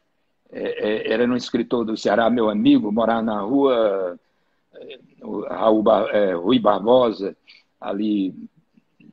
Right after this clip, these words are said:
perto do aterro, e eu e Belchior íamos muito na casa dele, e ele ria com Belchior, que eu, eu dizia assim, o pessoal chegou, era imitando os conterrâneos, que tinha uma mania de dizer, ó, o pessoal tá aí fora, o pessoal vai.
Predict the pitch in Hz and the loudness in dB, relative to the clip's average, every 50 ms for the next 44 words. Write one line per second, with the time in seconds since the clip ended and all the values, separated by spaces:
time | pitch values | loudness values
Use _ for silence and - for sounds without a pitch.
0 | _ _ _ _ _ _ _ _ _ _ _ - - - - - - 117 - _ | _ _ _ _ _ _ _ _ _ _ _ -20 -20 -20 -20 -18 -18 -18 -18 _
1 | - 110 104 - - 101 98 92 - - 131 127 127 120 98 92 90 82 90 90 | -4 -4 -2 -2 0 -2 -2 -2 0 2 4 4 4 4 2 -2 -10 -10 -8 -10
2 | 90 - _ _ _ _ _ _ _ _ _ _ - - 107 120 131 127 107 110 | -10 -12 _ _ _ _ _ _ _ _ _ _ -6 -2 0 2 2 2 2 0
3 | 123 120 - - 113 120 120 113 110 110 107 95 90 107 123 147 156 147 120 - | -2 -2 -2 -2 0 0 2 0 0 -2 -4 -6 -6 -6 -4 -2 -2 -2 -4 -4
4 | - 104 104 101 - - 104 104 90 98 98 85 113 113 113 107 104 95 92 95 | -6 -6 -6 -6 -4 -2 -4 -4 -2 -6 -8 -4 0 0 0 0 0 -2 -4 -6
5 | - _ _ _ _ _ _ _ _ _ _ _ _ - - 107 113 113 113 117 | -8 _ _ _ _ _ _ _ _ _ _ _ _ -8 -4 -2 0 0 2 2
6 | 123 120 117 101 107 - - 165 175 214 214 180 170 151 139 120 107 - 123 117 | 2 2 2 0 -2 -4 -2 2 4 4 4 4 4 4 2 2 2 -2 -2 0
7 | 123 123 107 - - 117 120 120 123 120 120 117 113 110 120 107 107 113 113 104 | 2 0 0 2 0 0 0 0 -2 -2 0 -2 -2 -4 -4 -4 -4 -4 -6 -6
8 | - 104 104 101 101 - 175 175 - 208 196 214 226 202 - 254 262 220 175 147 | -6 -8 -8 -8 0 0 2 4 6 4 4 4 2 4 4 4 4 4 2 0
9 | 151 165 185 185 165 127 110 120 147 147 147 156 165 160 _ - 151 156 165 170 | 0 0 2 0 0 -2 -4 -4 -4 -4 -4 -4 -6 -8 _ -8 -8 -8 -8 -12
10 | 151 - - 175 175 170 170 156 135 151 165 139 123 113 - - 131 117 _ _ | -14 -12 -12 -12 -10 -8 -10 -10 -8 -10 -12 -12 -12 -16 -20 -20 -20 -20 _ _
11 | _ _ _ _ _ _ _ _ _ - 113 110 120 123 123 135 135 120 123 127 | _ _ _ _ _ _ _ _ _ -10 -6 -4 -2 0 0 0 0 -2 -2 0
12 | 123 143 202 220 180 - 190 170 - 190 175 170 - 202 196 208 190 - 156 160 | 2 4 4 4 2 0 -2 -2 0 -2 -2 -2 -2 -6 -6 -8 -10 -10 -6 -6
13 | 170 170 147 135 120 - 147 143 - 143 147 160 175 180 170 156 160 156 151 | -4 -4 -6 -8 -8 -8 -10 -10 -4 -2 0 2 2 0 -2 -4 -8 -8 -8